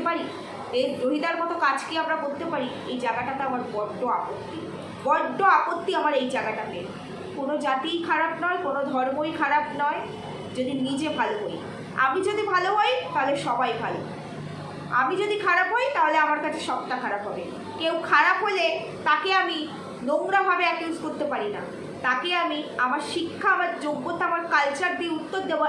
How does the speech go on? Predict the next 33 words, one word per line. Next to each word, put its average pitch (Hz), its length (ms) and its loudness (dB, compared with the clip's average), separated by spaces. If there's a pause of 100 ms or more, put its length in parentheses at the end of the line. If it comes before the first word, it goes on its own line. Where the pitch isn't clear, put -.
(140)
এমন 392 180 2 (100)
উত্তর - 200 -2 (100)
দেবো 294 180 0 (440)
যেখানে 339 300 0 (120)
সে 330 100 0 (400)
চুপ 370 140 -2 (140)
করে 311 220 0
যেতে 285 160 -2 (100)
বাধ্য 208 220 -2 (140)
হবে। 196 140 -4 (340)
এটুকুই 302 380 -2
শুধু 403 220 0
আমার 330 220 2
বলার 233 240 0 (100)
ছিল। 247 140 -6 (680)
আজকে 339 280 -4 (320)
দোষে 285 300 0
গুণে 349 180 0 (100)
মানুষ, 247 280 0 (600)
আমি 269 140 0 (140)
একটা 381 180 -2 (140)
বিশাল 381 300 0 (120)
জায়গায় 381 300 6
আছি - 160 -2 (100)
মানে 381 140 2 (160)
এই 359 100 0 (100)
নয় 339 220 4 (340)
যে 294 80 0 (120)
আমি 330 120 2 (100)
যা 359 80 6 (120)
করব 403 200 2 (460)
সব 403 140 6 (180)
ঠিকই 427 320 0